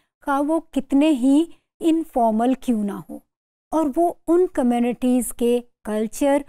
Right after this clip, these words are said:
उनका जो इकोनॉमिक कॉन्टेक्स्ट है, वो अर्बन है या रूरल है, जो उनकी ज्योग्राफी है, जो पॉपुलेशन कंपोजिशन है, उसके हिसाब से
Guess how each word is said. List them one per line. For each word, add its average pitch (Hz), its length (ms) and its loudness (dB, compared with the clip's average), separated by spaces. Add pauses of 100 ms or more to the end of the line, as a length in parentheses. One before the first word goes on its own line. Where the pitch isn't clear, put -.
(220)
उनका 240 380 0
जो 208 120 -2
इकोनॉमिक 226 640 -4
कॉन्टेक्स्ट 233 680 -4
है, 277 220 0 (280)
वो 226 100 0
अर्बन 240 440 0
है 269 240 0
या 240 160 0
रूरल 269 480 2
है, 269 160 0
जो 240 140 -2
उनकी 220 240 -4
ज्योग्राफी 254 600 -2
है, 262 160 0
जो 226 120 -2
पॉपुलेशन 226 680 -6
कंपोजिशन 277 800 -2
है, 269 180 -2 (340)
उसके - 340 -6
हिसाब 254 680 -4
से 240 380 -2